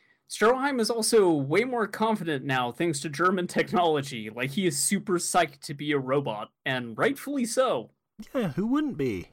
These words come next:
Speaker 1: Yeah. Um, Stroheim
Speaker 2: Also, Cyborg, please.
Speaker 1: Yeah, so I, I had wrote here that Stroheim demands Kara's attention and swings his arm in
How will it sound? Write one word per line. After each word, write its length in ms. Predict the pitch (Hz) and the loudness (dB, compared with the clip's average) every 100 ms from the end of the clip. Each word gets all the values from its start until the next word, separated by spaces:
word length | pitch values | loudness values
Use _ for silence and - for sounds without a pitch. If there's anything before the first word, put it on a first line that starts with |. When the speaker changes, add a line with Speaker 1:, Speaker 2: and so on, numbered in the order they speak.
| _ _ _ _ _ _ _ _ _ _ _ _ _ _ _ | _ _ _ _ _ _ _ _ _ _ _ _ _ _ _
Speaker 1:
Yeah. 420 | 151 294 170 107 - _ | 0 2 2 -2 -8 _
Um, 500 | 147 156 175 175 165 - _ _ _ _ _ _ _ _ _ _ _ | 0 4 4 2 -6 -12 _ _ _ _ _ _ _ _ _ _ _
Stroheim 1160 | - - - 208 226 220 - 233 226 214 202 190 - _ - | -12 -8 0 4 4 2 0 0 0 -2 -6 -8 -14 _ -2
Speaker 2:
Also, 260 | 156 - | -2 -2
Cyborg, 640 | 120 - 135 107 - 85 85 - - | -4 -2 -2 -4 -8 -14 -14 -16 -10
please. 380 | 113 - - - _ _ _ _ _ _ _ _ | -8 -8 -12 -16 _ _ _ _ _ _ _ _
Speaker 1:
Yeah, 360 | - 143 110 110 - | -2 0 0 -2 -6
so 240 | 190 190 | -2 -2
I, 220 | 214 240 - | 0 -2 0
I 100 | 180 | 0
had 100 | 185 | 0
wrote 220 | 175 202 | 0 0
here 200 | 196 220 202 | -2 -4 -4
that 140 | 151 | -6
Stroheim 580 | - 233 254 220 240 214 | 0 2 2 0 -2 -2
demands 440 | 180 185 214 208 | -2 -2 -2 -4
Kara's 380 | 208 220 214 180 | -4 -4 -2 -2
attention 480 | 160 214 226 233 220 | -6 -6 -6 -6 -6
and 200 | 151 139 | -6 -6
swings 360 | - 226 220 | -6 -4 -2
his 160 | 220 196 | -2 -4
arm 240 | 190 185 | -2 -2
in 300 | 180 185 147 | -2 -6 -6